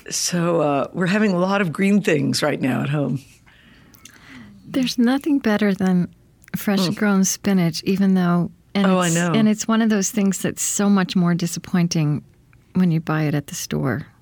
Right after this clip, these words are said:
Speaker 1: It's ri-, that's right. It's just nothing,
Speaker 2: It's not
Speaker 1: nothing
Speaker 2: the
Speaker 1: the
Speaker 2: same.
Speaker 1: same. And last night we had these butter lettuce salads from their garden.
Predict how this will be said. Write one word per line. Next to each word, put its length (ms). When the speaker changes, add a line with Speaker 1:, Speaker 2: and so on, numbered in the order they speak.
Speaker 1:
It's 240
ri-, 140
that's 240
right. 240
It's 160
just 200
nothing, 420
Speaker 2:
It's 200
not 120
Speaker 1:
nothing 140
Speaker 2:
the 40
Speaker 1:
the 60
Speaker 2:
same. 300
Speaker 1:
same. 180
And 120
last 240
night 180
we 140
had 180
these 160
butter 440
lettuce 380
salads 640
from 200
their 140
garden. 500